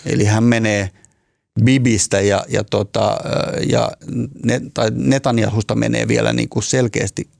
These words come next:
oikealle ja nationalistisempaan suuntaan, mikä, ja hän on myös niinku uskonnollisen puolueen kasvatteja,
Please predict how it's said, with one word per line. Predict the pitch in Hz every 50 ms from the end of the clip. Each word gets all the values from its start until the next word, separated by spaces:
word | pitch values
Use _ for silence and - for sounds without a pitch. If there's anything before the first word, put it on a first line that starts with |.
| _ _ -
oikealle | - - 120 110 - - 143 143 147 143 143 147 139 - - - - _ -
ja | 113
nationalistisempaan | 117 110 104 107 - 120 - - - - 107 - - 107 113 113 - - - 117 113 123 127 - - _ _ _
suuntaan, | - - 123 117 110 110 110 110 107 104 107
mikä, | 113 107 - 120 - - -
ja | - 117 107
hän | 104 110 107 110
on | 110 110
myös | 110 101 107 107
niinku | - - - - - 117
uskonnollisen | 110 - - 117 - - - - - 110 - - 117 107
puolueen | - - - - - - - - 104 - - - _ _ _ _ _ _ _ _ _ _ _ _ - - - - - _ _ _
kasvatteja, | _ 110 107 101 101 - - - - - _ - - - - -